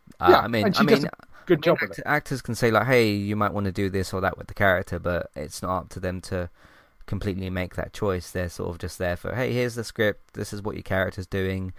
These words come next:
Speaker 1: You can discuss it or whatever with, you know, Vince or whoever's there at the time." But, uh, that's ultimately what she's there to do. So, um, yeah, th-, those sorts of things aren't really ever on the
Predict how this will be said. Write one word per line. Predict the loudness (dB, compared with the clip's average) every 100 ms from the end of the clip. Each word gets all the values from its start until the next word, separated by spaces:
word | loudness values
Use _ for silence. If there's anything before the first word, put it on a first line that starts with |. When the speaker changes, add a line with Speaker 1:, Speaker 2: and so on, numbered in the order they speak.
| -18 -20 -8
Speaker 1:
You | -6
can | -6 -6
discuss | -6 -4 -2 -2
it | -4 -4 _ _
or | -4
whatever | -2 0 0 -2
with, | -2 -4 -6 -8
you |
know, | -6 -4
Vince | -4 -4 -6
or | -4 -2 -4 -8
whoever's | -4 -2 -2 -2
there | -2
at | -2
the | -4
time." | 0 0 0 -8 -16 -20 -20 _ -4
But, | -2 -2 -2
uh, | -2 0 0 -2 -6 -14 _ _ -12
that's | -8 -6
ultimately | -4 -4 -4 -4
what | -4 -6
she's | -6
there | -6
to | -4
do. | -4 -6 -6
So, | -4 0 0 -4 -16 -20 -2
um, | 4 4 4
yeah, | 4 4
th-, | 4 2
those | 2 2
sorts | 2 0 0 -2
of | -2
things | 0 0 -4 -6 -10 -14 -18 _ _ 2
aren't | 4 4 0 -4
really | 0 0 2 2
ever | 2 2
on | 0 0
the | -4 -6